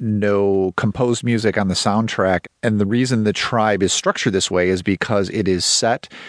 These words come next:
in a Ukrainian boarding school for deaf students. And rather than provide voiceover, could have given us some communication or subtitles. Certainly, the writer-director Miroslav Slobodshpitsky has given us nothing. He's just dropping us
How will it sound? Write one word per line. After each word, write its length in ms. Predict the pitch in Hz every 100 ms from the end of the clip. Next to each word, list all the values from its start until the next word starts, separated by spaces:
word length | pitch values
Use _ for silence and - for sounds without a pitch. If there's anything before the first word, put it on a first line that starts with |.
| - -
in 260 | - 104 101
a 80 | 120
Ukrainian 840 | 98 98 - 131 123 123 117 113
boarding 320 | 113 110 101
school 460 | 90 - 87 85 92
for 260 | - 95 87
deaf 240 | 98 107
students. 580 | - 151 156 58 - - - - - -
And 380 | 117 107 101 85
rather 260 | 101 117 127
than 240 | 117 120
provide 600 | - 117 104 101 98 92
voiceover, 680 | 87 87 92 - 104 110 107 -
could 160 | 117
have 200 | 107 92
given 220 | - 101
us 140 | 104 104
some 400 | - - 110 101
communication 800 | - 104 98 - 92 - 98 92
or 160 | 90 87
subtitles. 640 | - 110 101 117 101 95
Certainly, 600 | - 117 107 107 98 95 - - -
the 80 | 107
writer-director 760 | 107 127 117 101 107 - 107 95
Miroslav 800 | 104 107 110 - 104 98 98
Slobodshpitsky 1200 | 92 - - 113 107 98 - 123 120 - 92 85 - - - - - _ _
has 160 | - 117
given 220 | 143 131
us 100 | 127
nothing. 420 | 127 107 95 -
He's 220 | - 113 113
just 180 | 113
dropping 560 | - 113 104 101 - 107
us 220 | 95 -